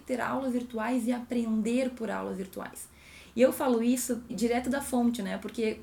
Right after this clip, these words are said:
em contato com tantos alunos, e eu participo de grupos de estudantes também, o que eu mais percebi foram pessoas que diziam que não conseguiam aprender pelo meio digital, que não conseguiam aprender à distância. E aí, claro que todos os fatores anteriores acabam influenciando também,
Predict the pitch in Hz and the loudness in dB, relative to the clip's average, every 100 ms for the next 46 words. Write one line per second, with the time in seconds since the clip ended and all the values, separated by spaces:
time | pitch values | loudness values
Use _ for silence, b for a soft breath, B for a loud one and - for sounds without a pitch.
0 | - 233 277 - 254 247 233 240 254 247 | -4 0 0 2 2 2 -2 -4 -6 -4
1 | 233 226 - 254 254 220 202 196 214 220 | -4 -2 2 2 2 -2 -2 -2 0 0
2 | 190 208 202 202 208 - 233 214 185 208 | -2 -2 -2 -2 -6 -6 -8 -8 -6 -6
3 | 220 220 202 - 190 190 214 - 196 196 | -6 -8 -8 -8 -4 -4 -4 -6 -4 -2
4 | 233 240 B B B B 233 220 262 254 | -2 -2 B B B B -6 0 6 6
5 | 254 311 - 277 277 220 240 254 240 233 | 6 2 -4 -8 -4 -2 -2 0 0 -2
6 | 226 254 269 - 233 214 220 247 254 240 | -2 0 -2 -2 -2 0 2 0 4 4
7 | 240 269 285 262 254 - 262 208 226 233 | 4 2 0 2 2 2 -2 -2 0 0
8 | 233 226 233 220 202 214 - - - 226 | 0 -2 -2 0 0 -4 -10 -16 -2 0
9 | 220 226 208 214 190 208 226 220 196 208 | 2 2 2 0 -2 -4 -2 0 2 0
10 | 214 208 214 214 202 202 202 202 196 196 | -2 -4 -4 -6 -4 -4 -4 -4 -4 -6
11 | 202 220 214 220 226 B B B B 277 | -4 -2 0 0 -4 B B B B 2
12 | 262 277 - - - 226 226 226 247 - | 4 4 0 -8 -8 -2 0 0 -2 0
13 | 233 233 226 214 208 214 208 202 214 208 | 0 -2 -4 -2 -2 -2 0 0 0 -4
14 | 214 220 214 208 202 202 208 196 214 202 | -6 -2 0 0 -4 -6 -6 -6 -4 -4
15 | 196 202 220 202 | -4 -2 -2 -4